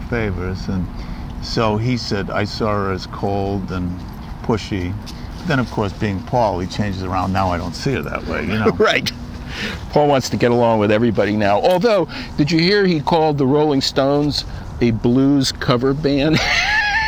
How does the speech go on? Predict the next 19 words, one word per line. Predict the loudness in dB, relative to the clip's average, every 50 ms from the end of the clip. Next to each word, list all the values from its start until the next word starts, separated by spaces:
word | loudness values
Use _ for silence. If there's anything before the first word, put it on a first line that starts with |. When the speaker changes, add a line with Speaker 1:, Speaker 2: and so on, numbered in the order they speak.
| -4 -6 -8 -8 0 0 0 0 0 -4 -4 -2 0
Speaker 1:
You | 2 2
know, | 4 4 4
I | 2 2
think | 2 0 -2 0 0
that | 0 0 0
was | 2 0 -2 -2 -2 -4 -8 -8 -8 -8 -8 -4
blown | -2 0 2 2 2 2
out | 2 2 2
of | 2 0 -2
proportion, | -4 -4 -2 0 0 2 2 2 0 0 -2 -2
too. | -2 0 0 2 2 2 2
Speaker 2:
I | 2 2 2
do | 2 0 -2
Speaker 1:
See, | -2 0 2 2 2 2
Speaker 2:
agree. | 2 2 2 2
Speaker 1:
see, | 2 2 2 0 0 -2 -2
it's, | 0 0 0 0 -2 -2 2
uh, | 2 4 4 4 2 2 0 -4 -8 -12 -8
Speaker 2:
Soundbite. | -4 0 2 2 2 2 2 2 0 0